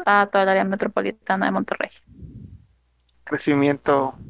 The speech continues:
Speaker 2: este, exponencial, claro. Y aquí la pregunta que va dirigido a todo aquel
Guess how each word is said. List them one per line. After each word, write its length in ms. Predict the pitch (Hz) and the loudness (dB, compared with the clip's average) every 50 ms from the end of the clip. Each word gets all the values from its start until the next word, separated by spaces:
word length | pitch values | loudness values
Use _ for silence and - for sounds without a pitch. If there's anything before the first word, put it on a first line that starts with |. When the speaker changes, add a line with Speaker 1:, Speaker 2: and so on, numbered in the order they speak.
| - - - - - - - - - _ _ _ _ _ _ - - | -16 -16 -16 -16 -16 -18 -20 -20 -20 _ _ _ _ _ _ -10 -6
Speaker 2:
este, 800 | 147 143 139 - _ _ _ _ _ _ _ _ 156 143 139 135 131 | -6 -6 -6 -8 _ _ _ _ _ _ _ _ -2 -2 0 -2 -2
exponencial, 800 | 127 - - - 151 143 139 139 135 - - 143 139 135 - - - - - - - - | -4 -6 -4 -2 -2 -2 -2 -4 -6 -2 0 0 0 0 -4 -8 -12 -14 -14 -12 -6 0
claro. 300 | 156 151 151 156 156 - - - - - - - _ _ _ _ _ _ _ _ _ _ _ _ - - 160 - | 2 2 2 2 0 -4 -10 -20 -20 -20 -20 -20 _ _ _ _ _ _ _ _ _ _ _ _ -6 -4 0 2
Y 320 | 180 170 165 170 151 151 - - - - - - - | 2 4 4 2 2 0 -2 -6 -10 -14 -8 -4 -4
aquí 540 | - - - - 160 160 160 156 156 156 - - - - - - | -4 -2 0 2 4 4 4 4 4 4 2 0 -4 -10 -4 -2
la 120 | 165 160 - | 0 0 2
pregunta 760 | - 170 170 175 185 190 190 - 208 202 196 190 190 - - _ _ _ _ _ _ _ _ _ _ _ _ - | 2 2 2 2 2 0 0 2 4 6 6 6 4 0 -2 _ _ _ _ _ _ _ _ _ _ _ _ 0
que 60 | 156 151 | 0 4
va 160 | 160 165 170 | 4 4 4
dirigido 480 | 180 175 170 160 - - 165 160 160 | 4 4 2 2 2 2 2 4 4
a 60 | 151 151 | 2 2
todo 200 | - 165 160 156 | 2 4 4 4
aquel 420 | 156 - - 147 139 131 - | 2 2 0 0 0 0 -4